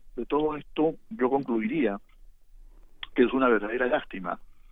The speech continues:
que la Organización de Estados Americanos tenga un secretario general que se ha convertido en un activista político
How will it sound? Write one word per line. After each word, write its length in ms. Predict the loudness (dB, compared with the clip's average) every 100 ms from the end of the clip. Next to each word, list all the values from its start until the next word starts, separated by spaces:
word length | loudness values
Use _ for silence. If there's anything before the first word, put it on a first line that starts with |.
| -20 -20 -20 -20 -20 -2
que 600 | 0 2 0 -2 -4 2
la 100 | 4
Organización 1160 | 6 4 0 0 4 4 4 2 -2 -2 -4 -10 -18 -18 -20 -20 -20 -18 -8
de 100 | -4
Estados 360 | 4 6 4
Americanos 720 | -2 -4 0 2 2 0 -2 -6 -16 -20 -16 -14 -14 -14 0
tenga 200 | 2 4
un 80 | 2
secretario 380 | 0 2 2 2
general 460 | 0 4 4 4
que 80 | -2
se 80 | -4
ha 20 |
convertido 440 | -2 -2 0 -2
en 60 | 0
un 60 | -2
activista 400 | -2 -4 -2 0
político 680 | 0 0 -2 -4 0 0